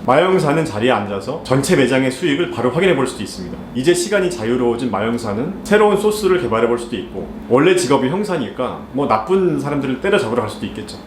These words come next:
장사와 사업의 차이가 이해가 되셨나요? 자, 이제 사업가가 된 마영사는 하루 종일 치킨을 튀기는 게 아니라 시스템을 기획하고 개발해야 됩니다.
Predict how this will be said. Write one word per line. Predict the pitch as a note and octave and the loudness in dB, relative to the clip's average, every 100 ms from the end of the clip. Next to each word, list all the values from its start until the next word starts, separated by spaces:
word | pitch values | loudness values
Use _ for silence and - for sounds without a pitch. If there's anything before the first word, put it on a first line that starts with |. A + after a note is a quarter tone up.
| - - | -18 -2
장사와 | B2 C3+ D#3+ D3+ | 2 2 4 2
사업의 | C#3 F3+ F3 E3 | 2 -2 -2 -2
차이가 | - E3+ D3+ | -4 -2 -2
이해가 | A2 A#2 A2+ | -2 -4 -4
되셨나요? | G#2 A2+ G2 F2+ - - | -6 -6 -6 -8 -12 -6
자, | - B2 | 0 2
이제 | B2+ | 4
사업가가 | C#3 A#3 B3 A#3+ G#3 F3+ D#3 | 2 4 2 2 0 0 0
된 | B2 B2 A2 | -2 -2 -2
마영사는 | G#2 C3 C3 G#2+ A#2 G#2+ | -2 -2 -2 -4 -6 -4
하루 | G3 G#3+ | -4 -2
종일 | D#3 C3 E3 | 0 0 0
치킨을 | E3+ - - F#3+ | -4 -6 0 0
튀기는 | - G#3 F#3 F3+ | 0 0 4 4
게 | |
아니라 | B2 F#2+ B2+ G#2 - - | 2 0 -6 -8 -10 -6
시스템을 | A3 A#3 - E3+ E3+ | 0 0 2 2 2
기획하고 | - B2+ D3+ D#3 A#2+ C3+ - | 0 2 2 2 -4 -4 -6
개발해야 | C#3 C3+ D3 C3 | 0 0 0 -6
됩니다. | - - | -8 -12